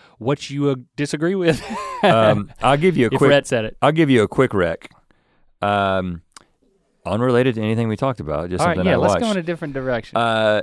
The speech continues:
Speaker 2: there's a documentary on Netflix called Pray Away, uh, which is about the ex-gay movement.
Speaker 1: Oh.
Speaker 2: Uh, so there's, like, Exodus International,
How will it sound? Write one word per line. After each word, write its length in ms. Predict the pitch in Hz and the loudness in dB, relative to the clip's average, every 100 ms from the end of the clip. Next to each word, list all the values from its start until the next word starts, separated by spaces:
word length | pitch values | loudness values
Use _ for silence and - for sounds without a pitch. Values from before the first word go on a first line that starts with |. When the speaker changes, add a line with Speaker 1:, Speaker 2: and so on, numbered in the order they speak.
| - | -4
Speaker 2:
there's 240 | 110 127 | -4 -4
a 60 | 127 | -2
documentary 640 | 98 135 143 139 143 143 127 | 2 2 0 -2 -2 -2 -2
on 220 | 113 107 | -4 -4
Netflix 480 | 117 - 117 95 - | -4 -2 -4 -4 -2
called 240 | 98 82 | -2 -2
Pray 460 | - - 123 135 117 | -8 -2 0 2 0
Away, 500 | 82 78 62 50 _ _ _ _ _ _ | -2 -6 -14 -18 _ _ _ _ _ _
uh, 440 | 92 92 90 87 85 | -6 -4 -2 -4 -6
which 360 | 87 98 - | -6 -6 -6
is 340 | - 98 98 92 | -8 -4 -4 -4
about 800 | - 92 78 90 87 90 92 - _ _ | -6 -6 -4 -4 0 0 -2 -8 _ _
the 840 | 78 78 95 92 87 85 85 85 80 _ _ _ _ _ | -20 -8 -6 -6 -6 -8 -8 -10 -12 _ _ _ _ _
ex-gay 760 | 107 113 - - 85 101 101 98 | -6 -6 -6 -14 -8 -6 -4 -4
movement. 680 | 80 80 73 73 - - - _ _ _ _ - | -8 -12 -14 -20 -20 -20 -20 _ _ _ _ -6
Speaker 1:
Oh. 280 | 113 101 - _ _ _ _ | -4 -4 -10 _ _ _ _
Speaker 2:
Uh, 420 | 98 95 90 87 87 | -4 -2 -2 -4 -6
so 140 | 107 | -6
there's, 200 | 104 92 | -4 -4
like, 200 | 98 92 | -4 -4
Exodus 480 | 104 104 - 107 98 | -6 -8 -6 -6 -6
International, 1000 | 101 95 95 95 98 98 95 92 90 87 | -6 -6 -6 -6 -8 -8 -6 -4 -6 -8